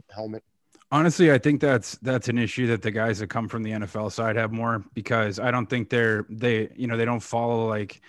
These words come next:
Speaker 2: the game on a week-to-week basis. And so, like, they come back in, they, they watch the film, like, in January or February, and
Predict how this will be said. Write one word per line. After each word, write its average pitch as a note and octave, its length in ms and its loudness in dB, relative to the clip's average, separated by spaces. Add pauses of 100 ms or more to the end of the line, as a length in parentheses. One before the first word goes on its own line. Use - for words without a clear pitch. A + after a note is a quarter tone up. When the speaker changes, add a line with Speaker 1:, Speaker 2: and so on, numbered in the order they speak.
(520)
Speaker 2:
the G#2+ 60 4
game A#2 240 2
on A2+ 120 2
a A2 60 0
week-to-week A2+ 500 -2
basis. A2+ 460 0
And G#2+ 100 -4
so, A#2 140 0
like, A2 220 -2
they B2+ 120 2
come A#2+ 240 2
back A2 280 -2
in, A2 300 -2
they, A2 280 2
they G#2+ 420 -2
watch A2 440 -2
the A2 100 -4
film, A2+ 320 -2
like, G#2+ 220 -4
in G#2 100 -4
January G#2+ 520 -2
or G2 40 -4
February, A2 640 0
and G#2 200 -4